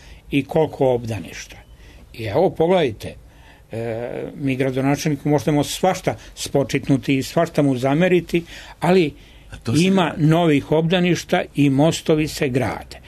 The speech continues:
Speaker 1: Naravno, sad smo mi nezadovoljni izgledom tih mostova, e, kašnjenjem od tri i po dana i, i, i sedam i po sati, ali nešto se radi.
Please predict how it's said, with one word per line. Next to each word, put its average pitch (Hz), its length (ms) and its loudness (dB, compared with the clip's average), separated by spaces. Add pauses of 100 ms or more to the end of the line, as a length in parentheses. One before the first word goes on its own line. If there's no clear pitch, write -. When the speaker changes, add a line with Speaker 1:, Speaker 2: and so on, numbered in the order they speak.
(160)
Speaker 1:
Naravno, 175 420 2
sad - 200 0
smo 170 120 2
mi 170 120 6
nezadovoljni 147 720 4 (240)
izgledom 160 540 4
tih 131 180 0
mostova, 110 580 -2 (420)
e, 135 380 0 (120)
kašnjenjem 156 640 2
od 139 200 0 (300)
tri 156 300 2
i 160 60 2 (100)
po 143 120 2
dana 147 480 2
i, 127 200 0 (340)
i, 139 80 2
i 139 480 0
sedam 139 560 0
i 143 60 4
po 139 180 -4
sati, 151 560 -2 (400)
ali 160 340 0 (460)
nešto 160 480 0
se 135 200 -2
radi. 123 360 -2